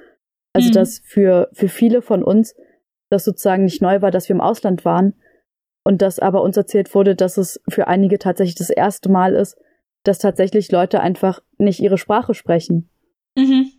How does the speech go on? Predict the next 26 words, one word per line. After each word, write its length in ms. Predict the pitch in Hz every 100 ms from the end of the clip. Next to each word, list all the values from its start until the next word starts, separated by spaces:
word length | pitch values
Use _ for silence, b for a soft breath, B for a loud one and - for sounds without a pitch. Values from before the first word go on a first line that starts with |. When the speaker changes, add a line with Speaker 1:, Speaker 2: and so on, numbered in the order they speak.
| _ _ _ _
Speaker 1:
Und 320 | - 196 196 -
Speaker 2:
Ja, 180 | 220 214
krass. 160 | 220
Speaker 1:
da 220 | - 202 220
so 140 | 214
auf 180 | 147 -
unterschiedliche 640 | 208 202 185 208 196 -
Lebensrealitäten 920 | 185 214 277 - 202 180 180 190 175
auch 120 | - 165
zu 100 | 196
treffen 400 | - 196 - 202
und 240 | 180 180 b b b _ _ -
zu 100 | 208
hören, 380 | 202 202 185 - _ _
was 200 | 185 180
wollen 360 | 208 220 269 254
die 80 | 208
Jugendlichen 480 | 190 190 170 185 196
eigentlich, 580 | - 165 180 175 180 -
woran 220 | 185 185
glauben 280 | 185 180 208
sie, 240 | 180 190
was 140 | 180 175
ist 100 | 185
ihnen 220 | - 180
wichtig? 420 | 202 - 175 170